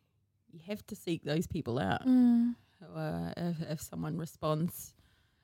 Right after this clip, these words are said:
Speaker 1: if someone saw something that I posted, "Hey, you okay?" I'm like, "No, I'm not." And actually be able to say, "No, I'm not okay."
Speaker 2: Mm.
Speaker 1: Um, I, I found great strength in becoming vulnerable, um,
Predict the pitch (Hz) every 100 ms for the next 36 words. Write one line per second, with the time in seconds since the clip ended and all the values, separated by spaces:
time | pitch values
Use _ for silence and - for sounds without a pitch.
0 | - 156 - 156 156 160 - 170 160 -
1 | - 156 151 156 - 170 - - - 175
2 | - - 165 - - 190 202 175 277 _
3 | _ 392 370 349 359 359 330 349 359 -
4 | - 190 185 - 202 202 165 180 180 175
5 | - 170 156 170 - _ _ 208 180 165
6 | 160 160 139 131 156 202 165 - _ _
7 | _ _ _ 240 233 226 156 - - -
8 | 165 160 160 160 - _ _ _ _ _
9 | _ - 151 - 170 156 156 180 175 165
10 | 160 - 160 170 180 - - - 160 151
11 | - - - 156 156 151 175 - 151 156
12 | 160 156 147 160 156 143 120 165 - _
13 | _ _ _ _ _ _ _ _ _ _
14 | 147 156 147 143